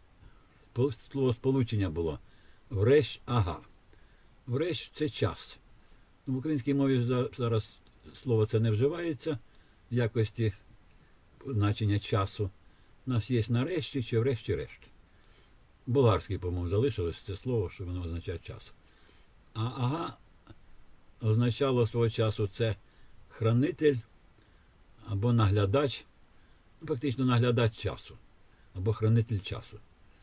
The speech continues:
якщо перевести моє прізвище. Ну, потім воно два слова не дуже зручно, і Верещага перетворилась в Верещага.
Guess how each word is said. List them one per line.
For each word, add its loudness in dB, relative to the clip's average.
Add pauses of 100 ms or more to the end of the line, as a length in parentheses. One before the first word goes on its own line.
(340)
якщо -4
перевести 2
моє 2
прізвище. -10 (440)
Ну, -14
потім -2
воно 4
два 4
слова 2 (220)
не 2
дуже -2
зручно, 0 (520)
і 2
Верещага 4
перетворилась 2
в -2
Верещага. -2